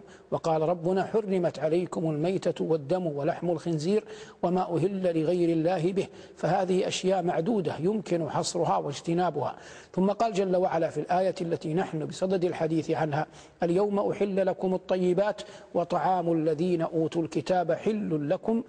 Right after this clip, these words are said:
وطعامكم حل لهم". كلمة طعام تطلق ويراد بها نوعين من الطعام،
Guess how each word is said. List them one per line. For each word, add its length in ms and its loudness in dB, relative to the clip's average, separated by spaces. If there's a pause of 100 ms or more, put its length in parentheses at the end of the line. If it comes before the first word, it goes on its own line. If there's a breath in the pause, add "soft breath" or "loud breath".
(320 loud breath)
وطعامكم 800 0
حل 400 0
لهم". 220 -2 (140)
كلمة 320 2
طعام 480 -2 (400 loud breath)
تطلق 540 -2
ويراد 420 2
بها 460 2 (400)
نوعين 560 2
من 120 2
الطعام، 400 -2